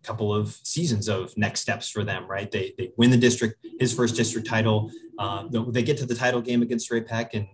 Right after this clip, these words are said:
and fall there. They win the title and then again against Ray Peck. Uh, this time that they're, you know, one more and we'll get into the state championship game and then, and see where they go from there. But it, it was a phenomenal game. So many great players,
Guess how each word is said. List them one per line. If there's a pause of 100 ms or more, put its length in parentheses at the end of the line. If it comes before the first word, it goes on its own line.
(140)
and
fall
there. (180)
They
win
the
title (240)
and (160)
then
again
against
Ray
Peck. (260)
Uh,
this
time
that
they're, (140)
you
know, (200)
one
more
and
we'll
get
into
the
state
championship
game
and
then, (260)
and
see
where
they
go
from
there.
But (140)
it,
it
was
a
phenomenal
game.
So
many
great
players,